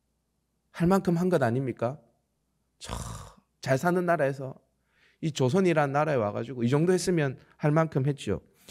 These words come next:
그런데요, 그가 병들어 죽음 앞에 있을 때에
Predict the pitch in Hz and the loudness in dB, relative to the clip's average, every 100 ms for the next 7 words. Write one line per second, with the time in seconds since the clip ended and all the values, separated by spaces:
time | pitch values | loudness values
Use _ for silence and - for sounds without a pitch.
0 | - - - - 226 190 160 - - 202 | -20 -20 -20 0 2 6 4 2 0 2
1 | 170 151 160 202 202 170 - 220 214 170 | 2 4 4 4 4 2 0 -2 0 0
2 | 147 147 113 - 139 - 95 101 95 85 | 0 0 0 -2 -6 -2 -2 0 -2 -4